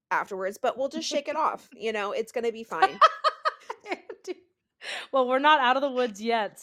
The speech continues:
Speaker 1: We're not
Speaker 2: so
Speaker 1: out of the
Speaker 2: I
Speaker 1: woods
Speaker 2: wish you
Speaker 1: just yet.
Speaker 2: would prepare a little bit better. <laughs>
Speaker 1: Well, you know, Nikki, all you had to do was stay and play this game with me. So, therefore, I think we should spin the wheel.
Speaker 2: <laughs>
Speaker 1: Wheel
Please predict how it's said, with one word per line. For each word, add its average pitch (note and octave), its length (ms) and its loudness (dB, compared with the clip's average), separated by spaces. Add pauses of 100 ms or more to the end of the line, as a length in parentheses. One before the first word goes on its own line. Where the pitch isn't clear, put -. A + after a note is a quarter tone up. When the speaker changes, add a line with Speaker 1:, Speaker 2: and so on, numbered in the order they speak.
Speaker 1:
We're G#3 280 2
not D#4+ 180 4
Speaker 2:
so G4+ 60 8
Speaker 1:
out G4+ 120 8
of G4+ 60 2
the G#4+ 60 4
Speaker 2:
I - 20 2
Speaker 1:
woods F4+ 220 0
Speaker 2:
wish - 80 -10
you - 60 0
Speaker 1:
just A#3+ 100 0 (120)
yet. G#3+ 200 6 (480)
Speaker 2:
would B3 80 2
prepare A#3+ 380 2
a A#3 60 -2
little A3+ 200 -6
bit B3 220 -2
better. A#3 520 -2
<laughs> D#4 40 -2 (760)
Speaker 1:
Well, D4+ 180 4
you D4+ 140 -2
know, D4 160 -2
Nikki, C4+ 440 -4 (300)
all C4+ 160 2
you C#4+ 140 -4
had C4 140 -4
to G#3 80 -16
do G3+ 120 -6
was G3 160 -12
stay F#3+ 480 -10
and G#3 140 -12
play G#3+ 200 -10
this G#3 180 -12
game G#3 200 -10
with G3 160 -16
me. F#3 260 -16 (300)
So, C4+ 480 2
therefore, C#4+ 520 2
I A#3 100 0
think A#3+ 180 -10
we A#3+ 80 -12
should G#3 200 -18
spin A3 220 -10
the A3 100 -2
wheel. B3+ 320 -6 (640)
Speaker 2:
<laughs> E4+ 80 -16 (2250)
Speaker 1:
Wheel C#4 300 0